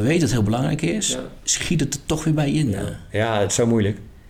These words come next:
Speaker 2: Dus, nou ja, de mensen die roken, die ervaren ook, "Ja, ik, ik weet dat, dat je het niet moet doen, maar ja, je doet het toch." Of zo. Je, je, wij, ja, we zijn ook allemaal menselijk. Eh, en hebben allerlei verschillende agenda's, eh, ehm,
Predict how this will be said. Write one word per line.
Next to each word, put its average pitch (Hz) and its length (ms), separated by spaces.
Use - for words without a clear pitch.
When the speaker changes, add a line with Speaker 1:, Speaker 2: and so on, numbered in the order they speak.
Speaker 2:
Dus, 110 180
nou 120 140
ja, 110 280
de 104 60
mensen 113 220
die 113 100
roken, 117 280
die 107 200
ervaren 113 460
ook, 107 60
"Ja, 107 180
ik, 98 200
ik 101 140
weet 127 180
dat, 104 100
dat - 160
je 107 60
het 104 140
niet 107 100
moet 107 100
doen, 123 200
maar 101 340
ja, 104 180
je 104 300
doet 104 120
het 117 80
toch." 156 260
Of - 100
zo. 98 160
Je, 104 240
je, 107 220
wij, 107 220
ja, 117 100
we 104 60
zijn 117 140
ook 131 60
allemaal 117 240
menselijk. 95 360
Eh, 107 320
en 107 120
hebben 110 200
allerlei 117 400
verschillende 110 340
agenda's, 98 640
eh, 50 840
ehm, 101 120